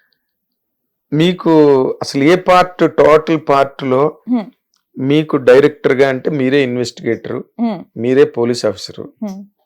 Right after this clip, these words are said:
Speaker 1: మీరే క్రిమినల్, మీరే, ఆ, బలైపోయిన పార్టీ కూడా మీరే.
Speaker 2: <laughs>
Speaker 1: రైట్?
Speaker 2: హ్మ్.
Speaker 1: ఇన్ని క్యారెక్టర్లు మీరైతే గానీ మీరు ఆ కథ రాయలేరు,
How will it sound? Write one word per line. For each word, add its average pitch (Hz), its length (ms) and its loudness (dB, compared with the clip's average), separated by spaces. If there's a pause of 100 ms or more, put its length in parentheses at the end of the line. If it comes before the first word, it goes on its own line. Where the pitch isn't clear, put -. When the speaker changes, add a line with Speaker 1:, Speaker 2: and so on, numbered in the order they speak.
(120)
Speaker 1:
మీరే 127 260 0
క్రిమినల్, 113 560 -6 (1120)
మీరే, 147 460 -2 (1400)
ఆ, 127 80 -4 (480)
బలైపోయిన 135 1120 0 (220)
పార్టీ 123 280 0
కూడా 123 180 -4
మీరే. 95 400 -10 (140)
Speaker 2:
<laughs> 208 120 -6 (920)
Speaker 1:
రైట్? 170 140 0
Speaker 2:
హ్మ్. - 360 -6
Speaker 1:
ఇన్ని 165 200 0
క్యారెక్టర్లు 180 640 2
మీరైతే 156 480 2
గానీ 151 380 0 (680)
మీరు 165 120 4
ఆ 160 40 8
కథ 135 240 0
రాయలేరు, 110 440 0